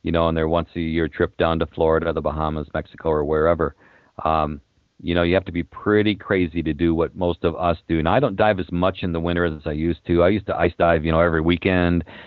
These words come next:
go out and jump in the Holland Channel on New Year's Day and all that crazy stuff, and, you know, get my face on the front of the newspaper. And I, I guess I've mellowed and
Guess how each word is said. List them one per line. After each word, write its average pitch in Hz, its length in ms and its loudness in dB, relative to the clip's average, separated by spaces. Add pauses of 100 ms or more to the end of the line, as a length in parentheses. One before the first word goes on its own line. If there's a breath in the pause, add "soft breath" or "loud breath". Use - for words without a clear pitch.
go 90 80 4
out 92 140 2
and 78 300 -4
jump 90 240 0
in 92 80 0
the 85 80 0
Holland 85 360 0
Channel 87 320 0
on 85 160 -2
New 85 80 0
Year's 82 260 -2
Day 82 300 0
and 80 100 -2
all 87 120 2
that 87 180 -4
crazy 87 580 -10
stuff, 82 300 -2
and, 78 100 -8 (400 soft breath)
you 85 120 -6
know, 85 200 0
get 80 160 -6
my 87 140 -4
face 85 280 -4
on 87 60 -8
the 80 60 -6
front 85 240 -2
of 78 40 -4
the 78 60 -4
newspaper. 80 760 -4
And 87 100 2
I, 113 120 2
I 107 120 -8
guess 113 160 -2
I've 90 120 2
mellowed 87 480 2
and 76 220 -6